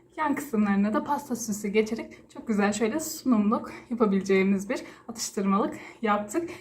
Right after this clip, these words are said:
Yeni yılda eğer siz de yapacaksanız da masa düzenleme gibi şeyleriniz olacaksa arkadaşlar bunun bir sürü serisini yapıyoruz. Kanalımızda videosu var. Oynatma listesinde ana sayfamızda da rahat bir şekilde bulabilirsiniz.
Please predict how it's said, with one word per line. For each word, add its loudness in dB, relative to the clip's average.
Yeni 2
yılda 6
eğer 0
siz -6
de -4
yapacaksanız -2
da -4
masa 0
düzenleme 0
gibi 0
şeyleriniz 0
olacaksa 2
arkadaşlar -4
bunun 2
bir -2
sürü -2
serisini 0
yapıyoruz. 0
Kanalımızda 2
videosu -2
var. 0
Oynatma 2
listesinde 0
ana 2
sayfamızda 0
da -2
rahat 0
bir -6
şekilde -4
bulabilirsiniz. 4